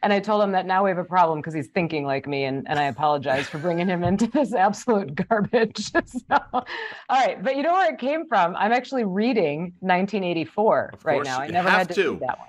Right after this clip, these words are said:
Speaker 2: Can I tell you
Speaker 1: So
Speaker 2: something? Think about that. You absolutely have to read that because
Speaker 1: Yep.
Speaker 2: Orwell was, like, literally decades ahead of his time. If you haven't read
Speaker 1: He
Speaker 2: it,
Speaker 1: was.
Speaker 2: you gotta read it.
Speaker 1: He was. Did you know that his name isn't actually George Orwell?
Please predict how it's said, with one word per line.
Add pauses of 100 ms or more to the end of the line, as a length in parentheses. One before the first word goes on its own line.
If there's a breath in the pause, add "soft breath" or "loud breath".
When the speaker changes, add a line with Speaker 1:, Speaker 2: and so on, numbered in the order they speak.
(140)
Speaker 2:
Can
I
tell
you
Speaker 1:
So
Speaker 2:
something?
Think
about
that.
You
absolutely
have
to
read
that
because
Speaker 1:
Yep.
Speaker 2:
Orwell
was,
like,
literally
decades
ahead
of
his
time.
If
you
haven't
read
Speaker 1:
He
Speaker 2:
it,
Speaker 1:
was.
Speaker 2:
you
gotta
read
it. (240)
Speaker 1:
He
was. (120)
Did
you
know
that
his
name
isn't
actually
George
Orwell?